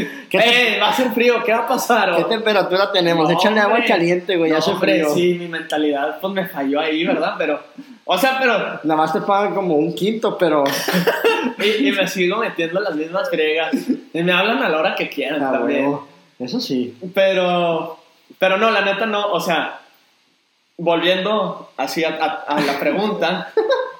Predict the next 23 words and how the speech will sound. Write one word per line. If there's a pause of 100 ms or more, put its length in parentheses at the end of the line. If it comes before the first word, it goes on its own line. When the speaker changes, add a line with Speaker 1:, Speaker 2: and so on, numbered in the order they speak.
(160)
Speaker 2:
<laughs>
este, (880)
sí,
nos
fuimos
un
poquito
allá,
pero
muy
bien. (240)
Speaker 1:
X.
Speaker 2:
Este, (680)
sí,
o
sea,
siento
que
esa
era
mi
meta
de,